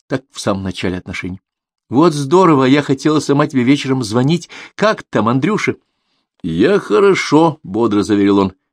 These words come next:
казался в этом почти честен. Действительно,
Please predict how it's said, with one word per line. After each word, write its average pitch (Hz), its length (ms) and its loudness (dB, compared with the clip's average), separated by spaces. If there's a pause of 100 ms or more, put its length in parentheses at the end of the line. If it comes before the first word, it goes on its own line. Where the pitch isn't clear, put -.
(140)
казался 92 440 -4
в - 20 -2
этом 82 140 -8
почти 98 340 -8
честен. - 460 -6 (800)
Действительно, 92 720 -8